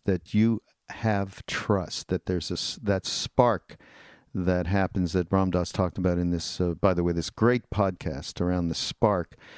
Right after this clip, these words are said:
on, uh, it's the current, uh, podcast on Ram Dass Here and Now. On, uh, you can go just flip over here from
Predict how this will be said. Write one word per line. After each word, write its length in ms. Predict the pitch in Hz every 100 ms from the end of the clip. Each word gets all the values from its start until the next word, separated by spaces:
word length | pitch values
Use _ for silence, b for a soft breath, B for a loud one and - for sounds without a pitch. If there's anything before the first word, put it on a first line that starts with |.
| B B -
on, 440 | 95 87 87 87
uh, 200 | 90 87 98
it's 200 | 104 -
the 60 |
current, 380 | 90 117 101 90 - 95
uh, 160 | 85 -
podcast 480 | 107 95 - 85 -
on 180 | 87 90
Ram 220 | 92 90
Dass 240 | 87 85
Here 220 | - 98 87
and 100 | 85
Now. 320 | 95 87 80 - -
On, 340 | 87 85 80 _ -
uh, 120 | 90
you 120 | 87 87
can 120 | 90
go 260 | 90 85 80
just 340 | 95 - - -
flip 380 | - 113 -
over 220 | 104 101 90
here 240 | 90 90
from 460 | - 90 87 85